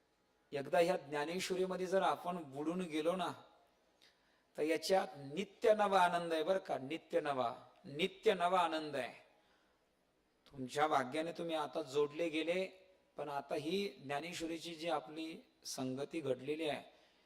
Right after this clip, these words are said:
किंवा आपण ज्ञानेश्वरीच्या ज्या जवळ आलो या प्रसंगातून, हा प्रसंग असाच आपल्याला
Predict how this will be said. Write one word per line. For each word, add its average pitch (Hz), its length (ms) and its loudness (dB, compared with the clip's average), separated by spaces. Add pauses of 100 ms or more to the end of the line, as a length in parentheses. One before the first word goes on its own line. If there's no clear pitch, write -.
(460)
किंवा 165 240 -2
आपण 170 460 -2
ज्ञानेश्वरीच्या 165 680 -2
ज्या 170 100 0
जवळ 156 400 4
आलो 165 380 4
या 147 120 4
प्रसंगातून, 156 840 -2 (1160)
हा 139 200 0
प्रसंग 160 520 -2
असाच 160 480 0
आपल्याला 151 600 0